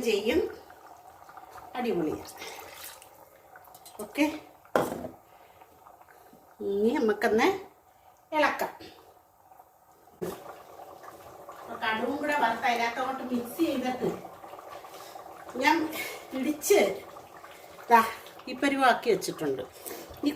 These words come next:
കുറച്ചും കൂടെ അതിനെ ഒന്ന് മയപ്പെടുത്തി എടുക്കണം. ചേർക്കാൻ ഞാൻ അതൊന്ന് പരുവാട്ടെ. ഇത് കടുവും കൂടെ ഒന്ന് വറുത്തിട്ട് ഇതും കൂടെ ഒന്ന്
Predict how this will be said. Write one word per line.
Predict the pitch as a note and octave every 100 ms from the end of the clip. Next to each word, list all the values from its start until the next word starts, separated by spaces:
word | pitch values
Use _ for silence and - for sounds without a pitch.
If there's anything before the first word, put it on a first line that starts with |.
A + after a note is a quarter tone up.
| C#4
കുറച്ചും | B3+ C4 D#4+ D#4+
കൂടെ | E4+
അതിനെ | B3 B3 E4
ഒന്ന് | - - F#4+ - - - - - - - A#3+
മയപ്പെടുത്തി | B3+ C#4 - D#4 - A#3
എടുക്കണം. | F#3 - - - - - -
ചേർക്കാൻ | A#3 B3 B3 A#3 F3 -
ഞാൻ | A3+ A3+
അതൊന്ന് | G#3+ G#3 G#3+
പരുവാട്ടെ. | F#3+ F3 F3 F3+ F3 G#3+ C#4+ - - - -
ഇത് | G3+ G#3
കടുവും | F#3 F3+ G3 G#3
കൂടെ | G#3
ഒന്ന് | G#3 F#3+
വറുത്തിട്ട് | F3 - F#3 - G#3
ഇതും | F#3+ F#3
കൂടെ | G3+ G3+
ഒന്ന് | F#3+